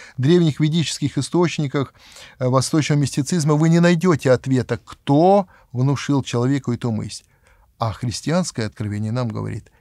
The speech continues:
человекоубийца от начала, ненавидящий человека. Наших праотцев Адама и Еву, как мы читаем в первой книге Священного Писания, в книге «Бытия», он обольстил обещанием, что вы будете как боги, знающие добро и зло.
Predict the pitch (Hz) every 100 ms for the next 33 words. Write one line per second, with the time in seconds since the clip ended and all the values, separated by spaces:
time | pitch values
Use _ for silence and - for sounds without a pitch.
0 | - - 151 156 156 147 156 160 147 190
1 | 180 - 156 139 139 - 113 101 101 _
2 | _ 135 160 185 185 196 180 139 123 120
3 | 107 117 110 107 107 - - _ _ -
4 | - - 135 127 135 - 135 139 120 -
5 | 110 92 117 117 123 117 117 156 190 107
6 | 113 - 104 113 98 - 113 101 117 110
7 | 110 95 113 101 101 - _ - - _
8 | - 117 - 117 101 107 113 107 95 117
9 | 110 107 110 123 156 180 131 _ _ -
10 | - 143 147 135 143 - - 165 139 -
11 | _ 123 131 - 156 147 135 110 - 139
12 | 147 127 143 135 - 127 131 123 117 113
13 | 151 190 127 117 107 - 123 123 117 104
14 | 113 113 107 110 107 104 110 95